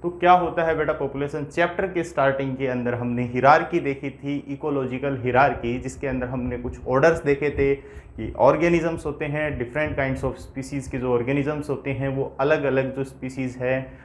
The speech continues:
वो reproduce करके different types की populations बनाती हैं। Population होती है किसी एक certain time period के अंदर किसी एक place के ऊपर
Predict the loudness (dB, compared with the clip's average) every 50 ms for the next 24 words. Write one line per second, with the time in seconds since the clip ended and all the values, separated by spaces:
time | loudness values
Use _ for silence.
0 | -20 -10 -8 -6 -4 -4 -6 -2 2 2 4 6 6 4 4 2 0 -4 -4 -4
1 | -4 -6 -8 -8 -6 -6 -6 -4 -4 -6 -4 -2 0 0 0 2 2 2 2 2
2 | 2 -2 -8 -16 -20 -10 -10 -8 -4 -4 -6 -4 -2 -4 -4 -4 -4 -8 -10 -6
3 | -6 -4 -4 -4 -4 -4 -6 -4 -2 -2 -2 -2 0 -2 -4 -4 -2 -2 -2 -2
4 | -2 -4 -4 -4 -4 -6 -6 -8 -4 -2 -2 -2 -2 -4 -10 -10 -8 -8 -8 -8
5 | -2 -2 0 0 2 2 2 2 4 2 0 0 0 0 -2 -2 -2 -2 0 -2
6 | -2 -4 -4 -2 -4 -2 -2 -2 -2 -4 -4 -6 -8 -6 -4 -4 -4 -4 -4 -2
7 | 0 0 0 0 -4 -4 -2 -2 -2 -2 0 0 0 0 0 -4